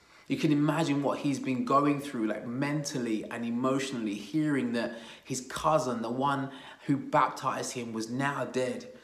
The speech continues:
And he's trying to find a place to escape, a private place of solitude, trying to maybe spend time with the Father so he could just make sense of it all. But he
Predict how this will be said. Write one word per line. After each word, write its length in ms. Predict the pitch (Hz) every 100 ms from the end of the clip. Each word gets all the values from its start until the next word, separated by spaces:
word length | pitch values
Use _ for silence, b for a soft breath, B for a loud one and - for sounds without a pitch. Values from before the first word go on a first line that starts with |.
| -
And 120 | 135
he's 140 | 156
trying 220 | 156 170 175
to 60 |
find 280 | 170 160 147
a 40 |
place 420 | - - 139 139 -
to 120 | -
escape, 720 | 120 - - 135 135 110 - B B
a 80 | -
private 680 | - - 147 151 156 143 127
place 400 | - 135 127 -
of 100 | -
solitude, 640 | - 127 123 123 123 90
trying 340 | - 135 131 131
to 80 | B B -
maybe 420 | 147 143 135 - -
spend 320 | - 151 131
time 340 | - 147 147
with 120 | 135
the 60 | 143
Father 440 | - 131 135 123
so 160 | - 131
he 140 | 123
could 160 | 143 135
just 160 | 131 131
make 260 | 139 131
sense 420 | - - 147 147
of 120 | 135 123
it 100 | 120
all. 340 | 107 104 - - _ _ _ _ _ b b b b
But 140 | - 131
he 180 | 160